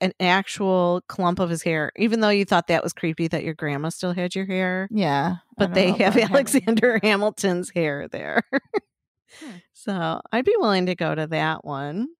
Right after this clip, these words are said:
Speaker 2: Maybe.
Speaker 1: Um, and then number five on my list, I got a couple, like, bizarre Hinge dating site messages this week.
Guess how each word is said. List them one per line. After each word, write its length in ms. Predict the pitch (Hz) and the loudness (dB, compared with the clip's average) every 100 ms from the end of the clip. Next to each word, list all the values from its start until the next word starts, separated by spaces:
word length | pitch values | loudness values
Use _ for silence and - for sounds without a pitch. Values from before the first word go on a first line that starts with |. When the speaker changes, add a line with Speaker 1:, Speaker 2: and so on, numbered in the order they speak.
| _ _ _ _ _ _ - | _ _ _ _ _ _ -14
Speaker 2:
Maybe. 320 | 294 302 277 226 | -8 -2 0 2
Speaker 1:
Um, 720 | 196 190 185 185 190 202 - _ _ 240 | 4 4 2 0 -4 -6 -10 _ _ 0
and 160 | 226 | 2
then 140 | 226 240 | 2 2
number 240 | 240 247 | 2 2
five 280 | - 226 233 | 2 2 4
on 100 | 247 | 2
my 160 | 240 233 | 2 2
list, 260 | 233 240 - | 2 0 -2
I 60 | 233 | -2
got 180 | 302 392 | 0 0
a 100 | 320 | -2
couple, 400 | 240 247 294 262 | -2 0 0 0
like, 340 | 220 190 180 | 0 0 -6
bizarre 640 | 196 196 180 175 175 180 180 | -2 -2 2 4 4 2 0
Hinge 680 | - 196 180 175 170 165 - - | -2 -2 0 0 -2 -6 -10 -2
dating 580 | 165 165 160 151 147 165 | -2 0 -4 -6 -8 -10
site 380 | - 147 131 - | -4 -4 -4 -6
messages 640 | 151 165 165 - 165 165 | -6 -6 -8 -8 -8 -8
this 260 | 170 165 - | -8 -8 -8
week. 420 | 160 147 147 | -6 -6 -8